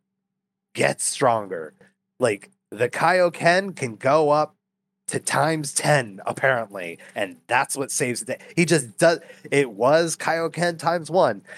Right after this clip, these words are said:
then it was times two. Well, let's, why not? Let's just go up to times ten. Let's do it times a hundred. Let's do it times a thousand. We'll just break the world, and we're just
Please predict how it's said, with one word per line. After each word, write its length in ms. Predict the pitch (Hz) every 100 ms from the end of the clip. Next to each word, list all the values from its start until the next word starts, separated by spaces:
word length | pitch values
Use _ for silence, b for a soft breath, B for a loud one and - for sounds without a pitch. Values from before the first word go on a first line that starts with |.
| B
then 140 | 113 135
it 100 | 160
was 320 | 131 151 147
times 320 | - 156 147 -
two. 240 | 190 139 B B
Well, 140 | 240 269
let's, 180 | 247
why 300 | 180 190 240
not? 220 | 240 185 143
Let's 140 | 160
just 200 | - 165
go 100 | 196
up 140 | 185 -
to 60 |
times 340 | 147 190 180 170
ten. 300 | 254 240 214 B -
Let's 160 | 240
do 160 | - 311
it 80 | 269
times 320 | - 277 262
a 60 | 240
hundred. 340 | 294 202 -
Let's 180 | 208 233
do 120 | 269
it 100 | 240
times 300 | - 226 208
a 60 | 180
thousand. 440 | 180 165 131 117
We'll 120 | 117
just 300 | 120 113 -
break 260 | 139 170 220
the 80 | 226
world, 540 | 156 131 131 135 131 -
and 220 | 120 113
we're 140 | 110
just 340 | 104 110 -